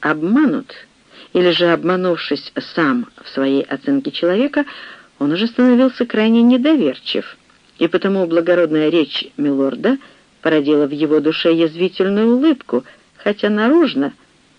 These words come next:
он оставался вполне серьезен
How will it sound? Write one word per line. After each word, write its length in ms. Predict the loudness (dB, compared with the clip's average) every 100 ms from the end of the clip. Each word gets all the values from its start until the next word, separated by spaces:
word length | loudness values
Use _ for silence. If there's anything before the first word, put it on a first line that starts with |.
| 0
он 160 | 2
оставался 520 | 2 0 0 0 -2
вполне 520 | -6 0 0 0 0 -2
серьезен 840 | 0 2 2 2 2 2 0 0